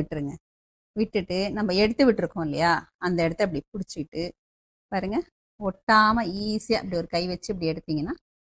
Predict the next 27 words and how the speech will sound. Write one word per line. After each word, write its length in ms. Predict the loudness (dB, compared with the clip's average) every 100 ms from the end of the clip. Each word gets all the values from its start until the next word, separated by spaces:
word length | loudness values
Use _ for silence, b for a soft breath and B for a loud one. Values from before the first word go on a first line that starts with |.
| _ _ 2
கொஞ்சம் 320 | 4 6 6
கூட 100 | 6 4
ஒட்டாது. 340 | 2 -2 -6 -6 _ _ -2
நீட்டா 300 | -2 0 -2 0
வந்துருச்சு 300 | -6 -10 -14
பாருங்க. 200 | -10 -10 -12 _ _ -8 -6
இப்படி 200 | 0 4 4
எடுக்கிறது 320 | 4 4 4
வந்து 140 | 2 0
ரொம்ப 200 | -2 -2 -2 -4
ஈஸியா 200 | -6 -6
இருக்கும். 240 | -6 -8
பிகினர்ஸ் 360 | -6 -4 -4 -4
கூட 100 | -4 -2
நல்லா 200 | -2 -2 -4
பண்ணலாம். 320 | -10 -10 -12 _ _ _ _ -14
பாருங்க 220 | -10 -6 -6
எவ்வளவு 220 | -4 -4
நல்லா 160 | -4 -6
வந்திருக்கு. 320 | -8 -10 -10 -12 _ _ _ _ _ _ _ _ _ 0
இது 60 | 4
வந்து 140 | 8 8
அப்படியே 220 | 8 6 4
வீட்ல 240 | 2 2 4 4 4
ஒரு 100 | 2
ஷீட் 260 | 2 4 4 -2
விரிச்சு 260 | -4 -6